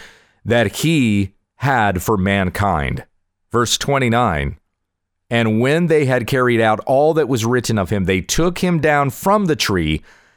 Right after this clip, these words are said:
and laid him in a tomb. But God raised him from the dead, and for many days he appeared to those who had come up with him from Galilee to Jerusalem, who are now his witnesses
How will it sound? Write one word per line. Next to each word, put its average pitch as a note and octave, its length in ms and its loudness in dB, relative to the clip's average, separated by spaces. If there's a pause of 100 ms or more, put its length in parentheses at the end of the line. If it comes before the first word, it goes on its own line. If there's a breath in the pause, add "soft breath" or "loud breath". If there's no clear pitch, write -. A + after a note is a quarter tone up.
(180 soft breath)
and F#2+ 140 -2
laid A#2 280 0
him B2+ 160 0
in B2 100 0
a A2+ 60 0
tomb. G2 520 -2 (580)
But F2+ 240 -2
God A2 580 2
raised A2 500 0
him F#2+ 200 0
from F2+ 240 -2
the F2 100 -2
dead, E2 400 0
and F#2 180 0
for F#3+ 140 0
many D#3+ 340 2
days D3+ 560 0 (420 soft breath)
he A2+ 140 2
appeared D#3 420 0
to E3+ 100 0
those D3 360 0
who C3 120 2
had G#2 160 0
come D3+ 280 0
up D3 200 0
with C3+ 280 0
him C3+ 180 0
from F#2+ 240 -2
Galilee D#3+ 600 2
to E3 180 -2
Jerusalem, G#2+ 720 0 (420 soft breath)
who A#2+ 180 0
are F2 200 2
now D3+ 420 2
his D3+ 500 2
witnesses A#2+ 960 0